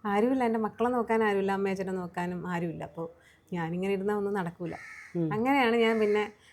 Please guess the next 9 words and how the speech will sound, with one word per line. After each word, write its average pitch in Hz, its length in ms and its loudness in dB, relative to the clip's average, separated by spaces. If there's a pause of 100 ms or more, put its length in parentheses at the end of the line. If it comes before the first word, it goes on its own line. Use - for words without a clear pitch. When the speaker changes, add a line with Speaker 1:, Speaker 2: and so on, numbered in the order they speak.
(140)
Speaker 1:
വീണ്ടും 214 300 4
പാട്ടിലോട്ടും 190 680 0 (200)
ജോലിയിലോട്ടൊക്കെ 185 680 0
ഇറങ്ങി. 165 340 -6 (200)
Speaker 2:
ഉം, 156 300 0
ഉം, 156 320 -2
ഉം. 156 320 -4
Speaker 1:
ഇപ്പൊ 226 340 -4
പിന്നെ 254 380 -2